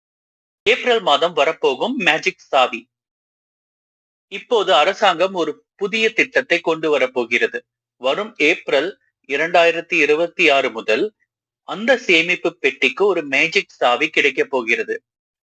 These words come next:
அதுதான் யூ பி ஐ, Unified Payments Interface. உங்கள் வீட்டில் PhonePe அல்லது GPay பயன்படுத்துவதை பார்த்திருப்பீர்கள் அல்லவா? அதே போல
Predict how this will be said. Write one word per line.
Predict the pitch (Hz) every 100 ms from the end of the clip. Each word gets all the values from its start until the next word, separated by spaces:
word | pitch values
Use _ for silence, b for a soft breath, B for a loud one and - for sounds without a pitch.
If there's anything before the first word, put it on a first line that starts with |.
| -
அதுதான் | 131 170 151 135 214 262 -
யூ | 147 156
பி | - 123
ஐ, | 110 - 151
Unified | 156 170 175 175 _ 143
Payments | 123 139 180 -
Interface. | 123 120 113 113 113 - _ _ _ _ _ _ _ _ _ _ _ _
உங்கள் | - 185 208 196
வீட்டில் | 151 214 202 139 170 226 _ _ _ _ _ _ _ _ _ -
PhonePe | 180 196 165 151 156
அல்லது | 175 139 135 165 143
GPay | 156 165 - 139 160
பயன்படுத்துவதை | 147 156 - 147 - 127 139 175 135
பார்த்திருப்பீர்கள் | 139 - 143 - 127 117
அல்லவா? | 113 104 104 135 117 _ _ _ _ _
அதே | 123 131 196 -
போல | 156 120 110 202